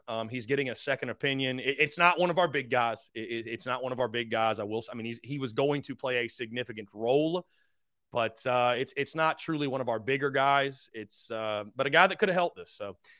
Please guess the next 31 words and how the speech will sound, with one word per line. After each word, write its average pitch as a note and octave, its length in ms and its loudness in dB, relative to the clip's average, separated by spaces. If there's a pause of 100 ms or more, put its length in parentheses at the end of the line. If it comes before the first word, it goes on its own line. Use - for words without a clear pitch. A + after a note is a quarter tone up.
that A3 220 12
news A#3 200 6
will F3+ 80 2
come F#3 160 2
out D#3+ 120 2
soon, D#3+ 100 -2
but C3+ 80 -4
it's, - 140 -10
it's - 180 -4
not E3 120 -2
like D3+ 120 -2
it's D#3 120 -6
Will D3+ 220 4
Sanders. C3 480 0
It's B2 140 -12
not B2+ 100 -4
somebody C3+ 240 -4
in C3+ 40 -6
the B2+ 60 -8
weekend A#2+ 300 -6
rotations. A#2 560 -4
I A2 100 -2
don't A2+ 140 -6
wanna A2 120 -12
scare C#3 280 0
anybody. A#2+ 420 0
I G#2+ 60 0
don't G#2+ 140 -6
want G#2+ 120 -10
people A#2 140 -6
to, G2+ 120 -8